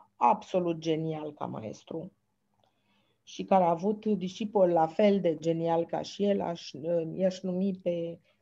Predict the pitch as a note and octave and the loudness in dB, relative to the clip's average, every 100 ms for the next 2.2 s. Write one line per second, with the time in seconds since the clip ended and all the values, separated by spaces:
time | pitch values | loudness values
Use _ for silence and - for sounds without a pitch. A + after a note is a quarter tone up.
0 | _ - G3 F#3+ F#3 F3+ F3+ E3+ F3 D#3+ | _ 2 6 6 6 2 -2 -2 -2 -2
1 | F3 - - - F3 D#3 D3+ D3+ - C#3+ | -2 -2 -4 -6 -8 -6 -4 -6 -4 -6
2 | G3+ | -6